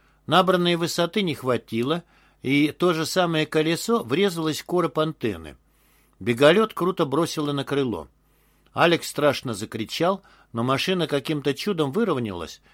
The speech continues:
и в два счёта преодолела расстояние до второй полосы ограждения. Перемахнув её, вырвалась на простор и полетела на небольшой высоте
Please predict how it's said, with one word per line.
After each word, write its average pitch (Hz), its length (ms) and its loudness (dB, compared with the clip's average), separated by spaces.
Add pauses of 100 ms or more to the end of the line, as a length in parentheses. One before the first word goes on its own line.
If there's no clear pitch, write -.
(200)
и 110 120 -2
в 117 80 -2
два 151 180 4
счёта 208 360 -2
преодолела 135 680 2
расстояние 151 600 -2
до 110 120 -2
второй 147 320 -2
полосы 135 460 -2
ограждения. 110 800 -4 (600)
Перемахнув 131 680 0
её, 180 300 0 (360)
вырвалась 139 500 2
на 120 80 -4
простор 120 540 -2
и 123 140 -8
полетела 123 580 -2
на 135 100 -4
небольшой 117 520 -2
высоте 117 580 -4